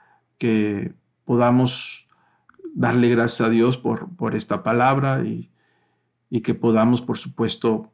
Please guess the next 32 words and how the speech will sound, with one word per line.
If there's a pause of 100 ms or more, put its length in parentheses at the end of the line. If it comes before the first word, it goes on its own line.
pedir
al
Espíritu
Santo
que
nos
ayude.
Padre
Santo,
Señor, (1120)
te
damos
tantas
gracias,
Señor,
por
esta
palabra. (2750)
Señor,
¿cuánto
hemos
perdido
de
perspectiva
de
lo
que
sucedió
hace
dos
mil
años?